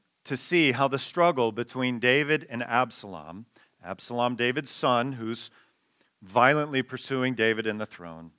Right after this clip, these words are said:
it's very difficult to see how the struggle between David and Absalom could have resulted in Mephibosheth gaining the kingdom.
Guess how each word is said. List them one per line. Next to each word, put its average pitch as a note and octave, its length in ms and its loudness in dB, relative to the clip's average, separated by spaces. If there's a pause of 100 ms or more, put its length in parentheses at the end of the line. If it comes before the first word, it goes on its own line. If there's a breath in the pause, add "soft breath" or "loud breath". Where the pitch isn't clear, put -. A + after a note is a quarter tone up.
(640)
it's B2+ 120 -20
very F3 220 6
difficult D#3 320 0
to C#3 100 -8
see D#3+ 240 2
how D3 140 2
the C#3+ 120 -2
struggle D#3 320 0
between C3 320 -6
David C3 240 2
and B2 100 -2
Absalom B2 400 0
could D#3 220 -4
have C#3+ 160 0
resulted A#2+ 520 -2 (280 soft breath)
in C#3+ 180 -4
Mephibosheth D3+ 960 -2 (500)
gaining B2+ 380 2
the B2+ 80 -2
kingdom. A2 500 -2